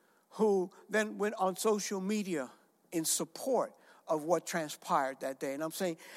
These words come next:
how do you support violence? How do you support people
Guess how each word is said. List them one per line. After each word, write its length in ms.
how 280
do 80
you 220
support 600
violence? 640
How 200
do 80
you 140
support 600
people 440